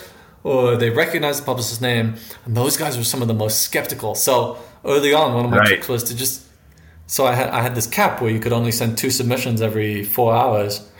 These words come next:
Speaker 1: and I, um, I removed the cap for publicists. If you emailed me and we had a chat, I'd do you the favor of removing it. And so in a way, I was, like, sweet talking the most skeptical component of my customer base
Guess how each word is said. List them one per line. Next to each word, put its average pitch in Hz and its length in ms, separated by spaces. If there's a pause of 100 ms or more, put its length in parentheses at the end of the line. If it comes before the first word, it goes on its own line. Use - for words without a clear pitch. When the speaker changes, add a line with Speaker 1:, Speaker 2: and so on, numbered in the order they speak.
(580)
Speaker 1:
and 117 200
I, 117 180
um, 113 580
I 123 60
removed 120 520
the - 60
cap 113 240
for 139 100
publicists. - 720
If - 160
you 226 140
emailed 190 500
me 165 380 (340)
and 120 140
we 117 80
had 127 160
a 123 40
chat, 151 460 (500)
I'd 110 380
do 123 100
you 120 200
the 139 80
favor 135 360
of 139 120
removing 139 420
it. - 240
And 127 160
so 156 320 (340)
in 123 100
a 120 40
way, 147 180
I 175 60
was, 123 240
like, 110 160
sweet 196 540
talking 127 640 (340)
the 131 60
most 123 320
skeptical - 760
component 123 640
of 110 160
my 107 140
customer 160 440
base 104 480